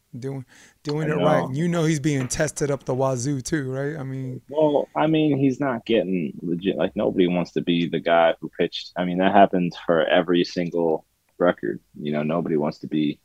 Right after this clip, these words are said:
Speaker 2: that guy. So.
Speaker 1: Right. All right, quick question. Will the Lakers actually, who's the best, what is the best conference, um, in the N F L right now?
Speaker 2: The N F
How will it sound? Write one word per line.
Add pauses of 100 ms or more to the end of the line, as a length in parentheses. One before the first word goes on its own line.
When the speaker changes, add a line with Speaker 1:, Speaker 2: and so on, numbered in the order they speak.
(800)
Speaker 2:
that
guy. (200)
So. (400)
Speaker 1:
Right. (880)
All
right,
quick
question. (340)
Will
the
Lakers (1300)
actually,
who's
the
best, (260)
what
is
the
best
conference, (1600)
um,
in
the
N
F
L
right
now? (1300)
Speaker 2:
The
N
F